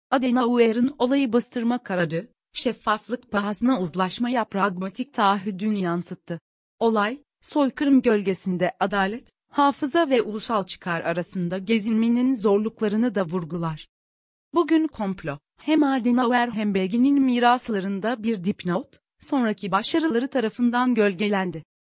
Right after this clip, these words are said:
Adenauer modern Almanya ve Avrupa entegrasyonunun kurucu babası olarak kutlanır. Begin ise Mısır'la barışı güvence altına alma rolüyle hatırlanır.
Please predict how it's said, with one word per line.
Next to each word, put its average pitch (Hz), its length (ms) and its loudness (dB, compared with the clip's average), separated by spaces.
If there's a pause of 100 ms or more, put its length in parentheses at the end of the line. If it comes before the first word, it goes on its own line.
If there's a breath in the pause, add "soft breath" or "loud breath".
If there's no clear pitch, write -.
Adenauer 247 580 2
modern 233 440 2
Almanya 247 720 2
ve 247 120 0
Avrupa 226 480 0
entegrasyonunun 208 1080 -2
kurucu 233 420 -4
babası 208 380 -4
olarak 180 420 -2
kutlanır. 175 540 -6 (200)
Begin 247 380 2
ise 240 300 -4
Mısır'la 214 520 -2
barışı 208 340 0
güvence 247 540 2
altına 202 440 0
alma 208 300 -4
rolüyle 170 380 -4
hatırlanır. 175 720 -6